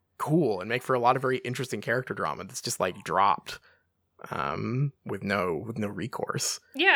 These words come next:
Speaker 2: and I, and I think, like, even if it doesn't become, like, characters realizing things, to have, have characters experience consequences for their behavior. Again, basic cause and effect of the things that they're doing. But instead it just feels
Speaker 1: Mm-hmm.
Speaker 2: inconsistent, and it just, like, it's,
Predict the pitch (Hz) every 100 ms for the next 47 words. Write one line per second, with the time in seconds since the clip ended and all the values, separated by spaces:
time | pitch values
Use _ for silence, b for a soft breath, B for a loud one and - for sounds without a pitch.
0 | 254 277 294 311 349 359 392 330 294 277
1 | 311 277 247 247 247 226 202 208 - 247
2 | 220 208 202 - - - 240 233 214 196
3 | 208 302 254 208 202 196 202 214 208 -
4 | 233 - 359 349 - b b 359 349 294
5 | 277 294 208 - - 247 226 247 247 247
6 | 226 226 202 196 196 - 220 220 208 196
7 | - 208 185 175 - b 226 233 214 202
8 | - - 262 247 - - 240 240 214 196
9 | 233 214 196 - - - B - 214 208
10 | - 247 247 220 196 160 175 175 160 151
11 | 156 165 - B - 262 240 294 302 262
12 | 262 247 233 214 208 214 214 208 208 -
13 | - - 190 175 185 - 190 160 - _
14 | _ _ _ _ _ - 143 - -